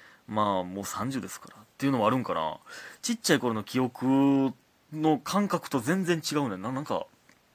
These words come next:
こんなちっちゃい建物ばっかやったっけってめっちゃ思ったんですよね。不思議やな、あの感じ。ほんで、やっぱめっちゃいい街やわ、なんか。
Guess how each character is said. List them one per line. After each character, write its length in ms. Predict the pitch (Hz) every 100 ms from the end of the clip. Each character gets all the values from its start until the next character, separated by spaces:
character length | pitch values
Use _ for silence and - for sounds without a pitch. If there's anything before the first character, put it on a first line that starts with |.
| _ _ _ _ - - - - _
こ 180 | - 320
ん 60 | 370
な 100 | 320
ち 140 | 311
っ 40 | -
ち 80 | 175
ゃ 60 |
い 20 |
建 200 | 127 -
物 140 | 101 85
ば 120 | -
っ 40 | -
か 100 | -
や 40 |
っ 20 | -
た 100 | -
っ 20 | _
け 100 | -
っ 40 |
て 80 | -
め 80 | 95
っ 20 | -
ち 80 | -
ゃ 40 |
思 120 | 120 135
っ 40 |
た 120 | - 92
ん 20 |
で 60 |
す 100 | -
よ 60 | -
ね。 60 | - - _ _ _ _ - _ _ _ _ -
不 120 | -
思 220 | - 110
議 60 | 113
や 100 | 113
な、 300 | 87 87 -
あ 80 | -
の 80 | 90
感 200 | 92 67
じ。 100 | - - - - - - -
ほ 60 |
ん 20 |
で、 60 | 95
や 80 | 98
っ 20 |
ぱ 80 | 92
め 160 | 95
っ 60 | 127 _
ち 240 | - - 403
ゃ 40 |
い 240 | 131 110
い 40 | 110
街 360 | 120 - -
や 80 | 92
わ、 200 | 82 82 - - 101
な 120 | 90
ん 100 | 92
か。 240 | - -